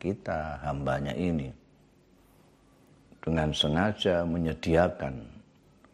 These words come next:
satu bulan dalam dua belas bulan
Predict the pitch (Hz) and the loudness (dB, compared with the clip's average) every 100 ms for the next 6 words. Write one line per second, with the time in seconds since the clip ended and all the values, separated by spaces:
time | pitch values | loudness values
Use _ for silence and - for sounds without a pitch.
0 | _ _ - - 78 - 80 71 76 73 | _ _ -10 -6 -4 -2 -2 0 0 4
1 | 90 80 65 53 - - - - - - | 4 4 0 -8 -16 -20 -20 -20 -20 -20
2 | - _ _ _ - - 73 80 82 78 | -20 _ _ _ -8 -4 -2 0 0 0
3 | 80 73 73 71 69 - - 90 78 60 | -2 -2 -4 -4 -2 -4 -2 -2 0 -2